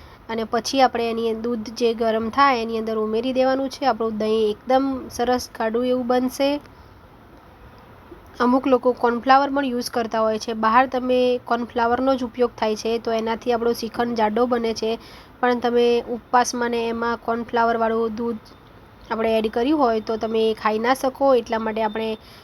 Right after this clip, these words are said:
મિલ્ક પાવડર જ આપણે એડ કરીશું. તો આપણે આવી રીતે સરસ રીતે મિલ્ક પાવડરને આપણે સરસ દૂધમાં મિક્સ કરી લીધો છે.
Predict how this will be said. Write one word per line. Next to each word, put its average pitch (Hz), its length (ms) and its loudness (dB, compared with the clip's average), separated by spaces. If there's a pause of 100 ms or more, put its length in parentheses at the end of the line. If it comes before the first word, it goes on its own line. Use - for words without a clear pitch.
(160)
મિલ્ક 247 240 -2
પાવડર 247 400 4
જ 254 120 -2
આપણે 240 300 0
એડ 240 80 0
કરીશું. 254 580 -4 (400)
તો 226 60 2
આપણે 226 240 0
આવી 220 180 0
રીતે 226 300 -4
સરસ 240 560 -2
રીતે 226 500 -2 (580)
મિલ્ક 233 240 -4
પાવડરને 226 540 0
આપણે 220 280 -2
સરસ 226 440 -4
દૂધમાં 226 580 -2
મિક્સ 220 240 -6
કરી 240 220 -2
લીધો 262 280 2
છે. 277 300 0